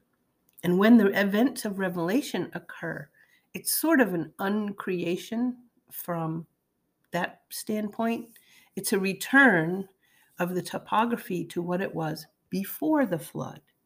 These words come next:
Mountains will flatten, islands will flee away,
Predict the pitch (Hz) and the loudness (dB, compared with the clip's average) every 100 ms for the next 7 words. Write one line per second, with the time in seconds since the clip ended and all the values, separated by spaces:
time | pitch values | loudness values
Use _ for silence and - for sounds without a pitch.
0 | _ _ _ _ _ _ _ _ _ 156 | _ _ _ _ _ _ _ _ _ -2
1 | 151 156 165 156 - 123 - 220 226 - | -2 -2 -4 -2 -8 -12 -2 2 2 2
2 | 214 208 - _ _ _ - 170 170 170 | -4 -4 -10 _ _ _ 0 2 2 0
3 | 170 170 160 156 - 185 156 151 175 180 | 0 -2 -6 -6 0 2 2 0 0 0
4 | 185 | -2